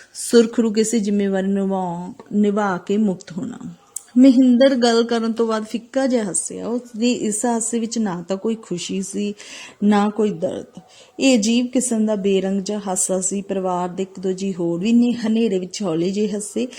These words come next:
ਇਸ ਤਰ੍ਹਾਂ ਲੱਗਦਾ ਸੀ ਜਿਵੇਂ ਉਹਨਾਂ ਮਹਿੰਦਰ ਦੀ ਕਹੀ ਹੋਈ ਗੱਲ ਸਰਬਸੰਮਤੀ ਨਾਲ ਮਨਜ਼ੂਰ ਸੀ ਤੇ ਉਹ ਇਸ ਘਰ ਦੇ ਮਾਲਕ ਦੇ ਸਮੇਂ ਸਿਰ ਹਮੇਸ਼ਾ ਲਈ ਤੁਰ ਜਾਣ ਤੇ ਜਿਵੇਂ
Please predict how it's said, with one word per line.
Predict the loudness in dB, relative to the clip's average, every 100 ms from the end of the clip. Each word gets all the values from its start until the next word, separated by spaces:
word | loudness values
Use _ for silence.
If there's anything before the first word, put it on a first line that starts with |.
| -18 -14 0
ਇਸ | 2 4
ਤਰ੍ਹਾਂ | 2 2
ਲੱਗਦਾ | 2 2 0
ਸੀ | 0
ਜਿਵੇਂ | 0 2
ਉਹਨਾਂ | 2 2
ਮਹਿੰਦਰ | 0 0 -2
ਦੀ | -2 -4
ਕਹੀ | -2 0 0 -2 -4 -10 -20 -20 -12 -2
ਹੋਈ | 0 2
ਗੱਲ | 0 0
ਸਰਬਸੰਮਤੀ | 0 -2 -2 -4 -4 -2
ਨਾਲ | -2 0
ਮਨਜ਼ੂਰ | -2 -2 -6 -10
ਸੀ | -8 -8
ਤੇ | -6 -6 -2
ਉਹ | 0 2
ਇਸ | 0 0 0 -4 -6 -10 -18 -16 -16 -18 _ _ -6
ਘਰ | 4 4 4 2 0
ਦੇ | 2 2
ਮਾਲਕ | 4 2 0 -2 -2
ਦੇ | -2
ਸਮੇਂ | -2 0 2 4 2
ਸਿਰ | 0 -4
ਹਮੇਸ਼ਾ | -2 -2 -2 -2 -2
ਲਈ | -2
ਤੁਰ | -4 -2 -2
ਜਾਣ | -2 -4 -6
ਤੇ | -4 -4
ਜਿਵੇਂ | 0 0 0